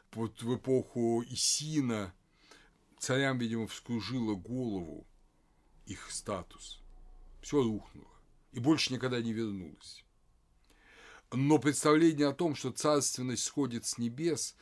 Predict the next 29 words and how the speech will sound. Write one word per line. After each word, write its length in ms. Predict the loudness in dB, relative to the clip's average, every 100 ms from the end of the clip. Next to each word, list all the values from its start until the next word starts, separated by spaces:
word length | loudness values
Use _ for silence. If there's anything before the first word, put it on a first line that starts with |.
| -20 -8
что 200 | 2 2
эти 300 | 2 0 0
мэ 340 | 4 4 4
добываются 800 | 0 -2 0 2 2 -2 -2 -2
в 80 | 0
Апсу – 520 | 0 -2 -8 -10 -12 _ _ _ -20 -18 -4
она 680 | -2 2 4 6 4 0 -6
вечное 640 | -6 -4 -2 -4 -6 -14 -20 -20 _ -14
представление. 800 | -10 -4 -2 -2 -4 -6 -14 -20 _ _ -20 -20 -20 -20 -16
Вот, 340 | 0 4 4
например, 720 | 2 -2 -2 0 2 0 -2 -8 _ _ _ _ _ _ -20 -20 -18 -18 -14 -6
из, 260 | -4 -2
э, 180 | 0 0
преамбулы 640 | 0 4 6 6 4 0
к 40 | -2
законам 520 | -4 0 -2 0 -2
Лепит 420 | -4 -4 -8 -10
Иштар. 500 | -12 -8 -8 -10 -16 -20 -20 -6
«Когда 340 | -2 2 2 6
Ану 380 | 6 6 6
и 80 | 4
Энлиль 400 | 2 0 -2 -4
призвали 580 | -4 -4 0 0 2 0
Лепит 400 | -2 -4 -10 -10
Иштара 680 | -8 -6 -4 0 2 0 -2
на 100 | -6
управление 720 | -6 -4 -4 -2 -4 -2 -4
этой 220 | -4 -6
землей, 600 | -6 -6 -6 -4 -4 -4